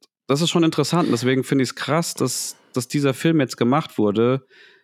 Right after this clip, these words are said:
ähm, wo, wo auch die Amerikaner wirklich, wirklich in keinster Weise, naja, als gut dargestellt werden. Es gibt so ein bisschen diesen White Savior Trope.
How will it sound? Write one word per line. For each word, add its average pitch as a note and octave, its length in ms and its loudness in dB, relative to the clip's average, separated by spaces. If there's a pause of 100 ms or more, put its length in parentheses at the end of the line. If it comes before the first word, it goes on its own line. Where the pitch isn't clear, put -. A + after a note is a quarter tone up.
(240)
ähm, A2 400 2 (280)
wo, B2+ 200 2
wo A#2+ 100 2
auch C3+ 140 2
die - 140 0
Amerikaner B2+ 640 0
wirklich, D#3+ 560 0
wirklich F3 800 0
in A#2+ 140 -4
keinster D#3 440 0
Weise, C3 240 0 (320)
naja, B2 360 0 (840)
als - 240 -2
gut D#3+ 240 2
dargestellt A2 540 0
werden. B2+ 720 0
Es A#2 180 -2
gibt E3 220 -2
so C3+ 120 2
ein A2 140 0 (100)
bisschen E3+ 840 0
diesen B2+ 320 0
White A#2 280 0
Savior C3 500 0
Trope. C3+ 560 -2